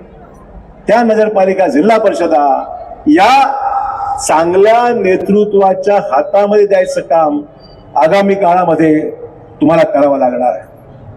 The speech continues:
महाराष्ट्रामध्ये अतिवृष्टी झाली, ते मी आजचा दिवस चांगला समजतो, पाऊस नाहीये, रोज पाऊस चालू आहे.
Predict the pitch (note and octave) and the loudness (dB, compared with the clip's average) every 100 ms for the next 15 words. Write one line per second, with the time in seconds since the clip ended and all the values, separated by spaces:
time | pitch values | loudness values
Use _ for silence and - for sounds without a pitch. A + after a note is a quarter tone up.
0 | - D4+ F#3+ A3+ A3 A#3 A3+ A3+ A#3 G#3+ | -6 0 2 4 2 2 2 2 2 2
1 | - - - - - - - - F3+ F#3+ | 0 -4 -4 -6 -6 -8 -8 -4 -2 0
2 | A#3+ A3 B3+ G#3 A3 A#3 A3 - - - | 0 2 2 2 4 2 -2 -6 -8 -10
3 | - - - - - - - - - - | -14 -16 -18 -20 -20 -20 -20 -20 -20 -20
4 | - - F3 G3 F#3+ F#3 A3 A3 A3+ A3 | -8 -2 0 2 0 0 0 2 2 2
5 | G3+ A#3 A3 G#3+ A3+ A3+ A3 A3 A3 A3 | 2 2 2 2 2 2 4 4 2 0
6 | A#3 A3+ A3 - - - - - - D4 | 0 0 -2 -6 -14 -18 -20 -20 -4 0
7 | G#4 B3 A#3+ B3 - B3 B3 A#3 | 2 2 2 0 0 2 2 2